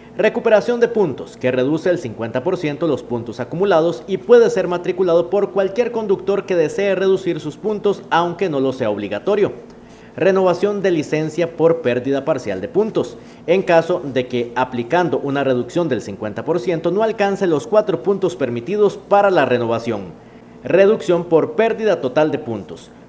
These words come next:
cuando el conductor debe recuperar su documento luego de un año de suspensión,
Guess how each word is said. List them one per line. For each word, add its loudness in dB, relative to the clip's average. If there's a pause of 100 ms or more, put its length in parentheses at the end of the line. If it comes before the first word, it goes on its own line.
cuando 0
el -4
conductor 2
debe 2
recuperar 2
su -6
documento -2
luego 2
de 2
un -2
año -2
de 0
suspensión, 0